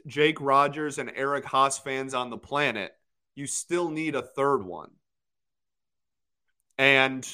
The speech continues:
you might as well throw your hat in the ring of the really good ones, <laughs> right? And, and that seems to be what they're doing. Now, there was another report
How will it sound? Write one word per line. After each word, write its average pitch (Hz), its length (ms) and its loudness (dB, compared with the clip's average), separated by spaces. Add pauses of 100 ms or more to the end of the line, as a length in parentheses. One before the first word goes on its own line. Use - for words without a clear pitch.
(1500)
you 175 140 0
might 180 260 4
as 185 100 2
well 175 240 8
throw 175 240 4
your 180 180 6
hat 165 280 6
in 170 140 -4
the 156 80 4
ring 147 540 2
of 139 380 4
the 160 100 2
really 147 500 0
good 180 200 4
ones, - 380 -4 (260)
<laughs> - 220 -20
right? 190 320 4 (1500)
And, 156 120 6
and 151 180 2
that 156 260 4
seems 247 500 -2
to 208 120 -4
be 208 120 -2
what 180 220 2
they're 160 160 6
doing. 151 260 0
Now, 135 140 4
there 147 100 2
was 147 160 0
another 175 300 2
report 139 520 2